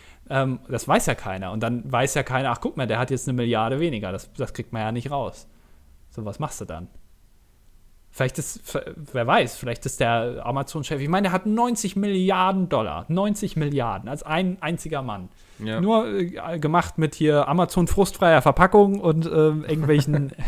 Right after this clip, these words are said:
Speaker 2: <laughs>
Speaker 1: Sextoys, die man sich auf Amazon bestellt, weil die,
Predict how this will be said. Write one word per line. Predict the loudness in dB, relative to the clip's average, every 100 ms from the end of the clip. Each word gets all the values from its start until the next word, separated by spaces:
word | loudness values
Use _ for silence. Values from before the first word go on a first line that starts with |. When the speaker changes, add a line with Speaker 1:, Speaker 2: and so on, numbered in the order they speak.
| 0 -2
Speaker 2:
<laughs> | -14 -18 -2
Speaker 1:
Sextoys, | 6 6 6 4 4 4
die |
man | 0 0
sich | 2
auf | 4
Amazon | 6 4 2 -4
bestellt, | 0 0 2
weil | 2 2
die, | -2